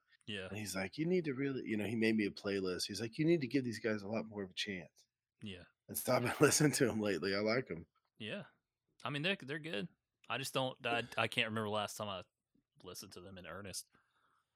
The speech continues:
Speaker 2: Yeah.
Speaker 1: But that's cool.
Speaker 2: Well, they're kinda like that, you
Speaker 1: <clears throat>
Speaker 2: know,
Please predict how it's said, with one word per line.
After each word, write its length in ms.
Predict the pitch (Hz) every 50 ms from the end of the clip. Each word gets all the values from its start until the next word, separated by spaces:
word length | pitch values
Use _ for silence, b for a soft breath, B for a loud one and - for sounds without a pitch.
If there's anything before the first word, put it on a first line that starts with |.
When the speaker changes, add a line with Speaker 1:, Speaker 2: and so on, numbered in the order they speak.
| _ _ _ _ _ _ _ _ _ _ _ _ _ _ _ _ _ _ _ _ _
Speaker 2:
Yeah. 220 | - 98 95 87 82
Speaker 1:
But 200 | 104 104 - -
that's 160 | 101 117 -
cool. 240 | - - 123 127 - _ _ _ _ _ _ _ _ _ _ _ _ _ _ _ _ _ _ _ _ _ _ _
Speaker 2:
Well, 180 | - 135 147 156
they're 100 | 175 175
kinda 300 | 165 - - 226 214 175
like 220 | 143 131 127 117 -
that, 320 | - 113 104 101 - -
you 80 | - 107
Speaker 1:
<clears throat> 20 |
Speaker 2:
know, 340 | 104 101 95 92 90 87 -